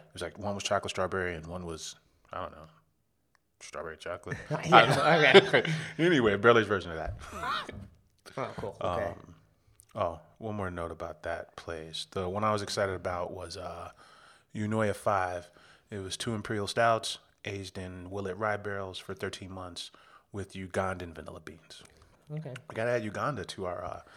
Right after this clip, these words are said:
Speaker 1: ever-growing curiosity list of, uh, vanilla origins.
Speaker 2: Right.
Speaker 1: Ugandan.
Speaker 2: Ugandan. Oh,
Speaker 1: Yeah.
Speaker 2: interesting.
Speaker 1: So,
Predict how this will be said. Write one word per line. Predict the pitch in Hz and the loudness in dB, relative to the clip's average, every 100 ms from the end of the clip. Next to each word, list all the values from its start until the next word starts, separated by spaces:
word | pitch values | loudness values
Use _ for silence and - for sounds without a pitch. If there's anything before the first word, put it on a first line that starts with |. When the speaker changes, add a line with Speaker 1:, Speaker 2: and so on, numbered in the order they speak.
| - - - | -20 -14 -6
Speaker 1:
ever-growing | 113 104 110 104 92 90 - - - | -4 -2 -2 -2 -4 -8 -12 -16 -10
curiosity | - 123 107 117 110 92 | 0 4 4 4 0 2
list | 101 - | 0 0
of, | 95 85 90 - | -6 -8 -12 -6
uh, | 95 85 80 - - - _ - | -4 -6 -8 -16 -20 -20 _ -18
vanilla | 101 95 120 117 | -8 -2 0 0
origins. | - 92 90 87 85 - _ - | -4 -8 -10 -14 -20 -20 _ -12
Speaker 2:
Right. | - 120 135 - - | -10 -2 2 4 2
Speaker 1:
Ugandan. | - - - 131 | -2 -6 -8 -10
Speaker 2:
Ugandan. | 120 120 110 135 160 107 82 110 | -10 -10 -10 -4 -2 -2 -6 -10
Oh, | 117 | -8
Speaker 1:
Yeah. | 143 92 98 | -4 -4 -4
Speaker 2:
interesting. | 131 - - - - - | -8 -10 -14 -14 -14 -14
Speaker 1:
So, | - 98 90 | 0 0 0